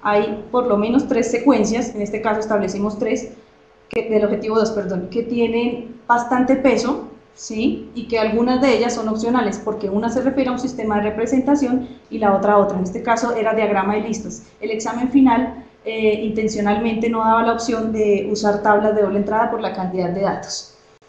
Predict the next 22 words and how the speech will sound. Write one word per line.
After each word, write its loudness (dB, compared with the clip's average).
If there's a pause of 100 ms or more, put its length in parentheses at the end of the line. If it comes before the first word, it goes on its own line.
(180)
Entonces, 0
encontramos, 0
por 2
ejemplo, 2
en -4
este -2
objetivo -2 (220)
que 0
hubo 2
una 4
activación 2
total, 0
se -2
incrementó 0
en 4
el 4
veintiuno 0
por -2
ciento -2
porque -2
más 2
estudiantes 2